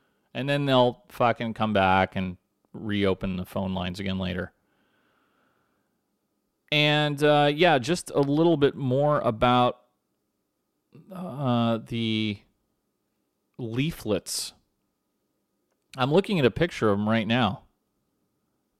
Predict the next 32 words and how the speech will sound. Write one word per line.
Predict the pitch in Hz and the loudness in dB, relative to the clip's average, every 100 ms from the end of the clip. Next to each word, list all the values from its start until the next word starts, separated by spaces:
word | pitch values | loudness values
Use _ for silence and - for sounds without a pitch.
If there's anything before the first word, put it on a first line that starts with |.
| _ | _
Oh, | 139 139 127 | -4 2 2
it's | - | 0
pretty, | - 143 127 117 - | -2 0 0 -4 -4
it's | 123 - | -4 -2
pretty | 160 143 | -2 0
cool. | 139 | 2
Yeah, | 135 151 | 4 4
they | 123 | 2
put | - 185 | 2 2
out | 170 | 2
these | 147 107 | -2 -2
balloons | 117 113 147 165 110 | -4 -2 0 0 -2
and | 107 | -2
they're | 107 | -4
just, | 110 117 | -4 -6
like, | 110 104 | -8 -8
carrying | - 151 151 | -6 -4 -4
shit | - 110 | -4 -4
and | 113 | -4
they | |
just | 113 - | -4 -6
float | - - 120 143 147 - | -12 -10 -4 -2 -2 0
over | 127 143 151 156 | 2 2 0 -2
the | 127 | -2
border | 113 147 143 113 123 - _ _ _ _ _ _ _ _ _ _ _ - | 0 0 2 0 -2 -6 _ _ _ _ _ _ _ _ _ _ _ 0
and | 131 | 2
unleash | 135 131 127 160 - | 2 0 -2 -2 0
their | 139 | -2
payloads | 120 127 165 113 90 85 | 0 0 2 2 2 0
on | 104 | -2
North | 110 123 | 0 -4
Korea. | - 127 139 113 | -4 -4 -2 -2